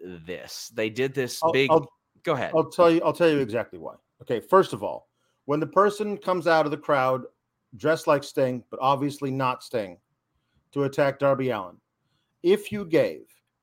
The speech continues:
Speaker 2: everyone in America a million guesses, no one would have guessed Cole
Speaker 1: <laughs>
Speaker 2: Carter.
Speaker 1: No, but no.
Speaker 2: No,
Speaker 1: If you would've,
Speaker 2: nobody.
Speaker 1: if
Speaker 2: Nope.
Speaker 1: you would have given me the A E W roster,
Speaker 2: Mm-hmm. Right.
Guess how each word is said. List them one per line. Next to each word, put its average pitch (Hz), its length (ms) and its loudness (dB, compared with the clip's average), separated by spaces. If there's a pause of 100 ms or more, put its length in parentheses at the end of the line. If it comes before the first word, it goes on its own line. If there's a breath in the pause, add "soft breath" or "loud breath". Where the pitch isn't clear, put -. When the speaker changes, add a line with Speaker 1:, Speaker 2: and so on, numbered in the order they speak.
(440)
Speaker 2:
everyone 196 500 2
in 190 120 4
America 123 680 -2 (180)
a 143 100 2
million 147 520 0
guesses, - 580 -10 (140)
no 135 280 -2
one 147 120 0
would 135 120 -2
have 120 100 -6
guessed 117 260 -4
Cole 180 140 -2
Speaker 1:
<laughs> - 80 -10
Speaker 2:
Carter. - 300 -10 (440)
Speaker 1:
No, 330 300 8
but 330 160 0
no. 339 380 6 (260 soft breath)
Speaker 2:
No, 202 220 10
Speaker 1:
If - 40 -4
you 208 140 6
would've, 156 180 8
Speaker 2:
nobody. - 140 -10 (580)
Speaker 1:
if 233 140 0
Speaker 2:
Nope. 220 140 2
Speaker 1:
you 294 100 2
would 339 160 2
have 247 180 -2
given 226 360 0
me 196 180 0
the 180 260 -2
A 220 80 4
E 254 280 -2
W 190 500 0
roster, 143 960 0 (220)
Speaker 2:
Mm-hmm. 135 180 -10 (200)
Right. 117 180 -4